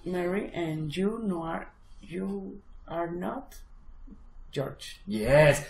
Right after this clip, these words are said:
Speaker 2: Bien. ¿Viste cómo te vino una idea de you know? Te vino el pensamiento en español primero.
Speaker 1: Sí.
Speaker 2: Pensando en un segundito, you are not. Para cambiar a are a negativo, ¿qué le pones después de are?
Speaker 1: Not.
Speaker 2: Not.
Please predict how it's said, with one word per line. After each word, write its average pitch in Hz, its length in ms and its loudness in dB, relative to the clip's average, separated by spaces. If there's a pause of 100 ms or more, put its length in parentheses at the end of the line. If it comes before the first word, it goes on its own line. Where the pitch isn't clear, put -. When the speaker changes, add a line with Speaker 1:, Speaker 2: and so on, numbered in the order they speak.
(160)
Speaker 2:
Bien. 147 600 10
¿Viste 160 260 4
cómo 190 260 4
te 151 120 6
vino 170 180 4
una 175 120 4
idea 156 140 8
de 147 140 8
you 143 160 4
know? 165 320 0
Te 131 100 0
vino 139 180 6
el 151 200 4
pensamiento 117 380 -2
en 143 80 6
español 120 500 8
primero. 139 520 6 (200)
Speaker 1:
Sí. - 120 -2
Speaker 2:
Pensando 156 280 2
en 180 60 4
un 180 80 6
segundito, 151 760 6 (420)
you 131 360 -4 (340)
are 117 320 0
not. 135 460 -2 (200)
Para 117 200 2
cambiar 131 300 4
a - 260 -6
are 135 360 2
a - 20 0
negativo, 156 720 0 (280)
¿qué 135 100 2
le 120 80 4
pones 120 260 2
después 117 440 0
de 113 100 4
are? 98 180 -2 (200)
Speaker 1:
Not. 165 420 -6
Speaker 2:
Not. 92 260 -10